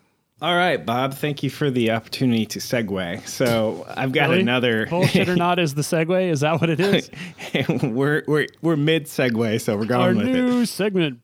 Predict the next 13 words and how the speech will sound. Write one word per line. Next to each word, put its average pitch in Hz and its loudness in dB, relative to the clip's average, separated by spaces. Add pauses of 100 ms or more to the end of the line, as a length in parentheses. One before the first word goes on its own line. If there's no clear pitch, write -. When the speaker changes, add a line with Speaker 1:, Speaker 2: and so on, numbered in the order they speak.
Speaker 2:
Bullshit 254 0 (180)
or 254 2
Speaker 1:
So 233 0
Speaker 2:
Not. 220 0 (480)
Speaker 1:
So, 143 0
um, 123 2 (420)
are 135 0
you 180 2
familiar 143 0 (140)
with 101 -2
who 120 0 (540)
Troy 127 0
Hunt - -6